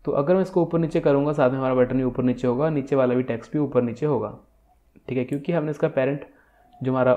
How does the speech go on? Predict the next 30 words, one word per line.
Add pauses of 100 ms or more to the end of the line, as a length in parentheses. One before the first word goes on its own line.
ऊपर
की
जो,
मतलब, (800)
हमारा
मार्जिन
है,
वो
हमने
इस
ऊपर
वाले
टेक्स्ट
से
ले
रखे
हैं,
ठीक
है?
और
इसके
हमने
इस
एडिट
टेक्स्ट
से
ले
रखे
हैं,
ओके?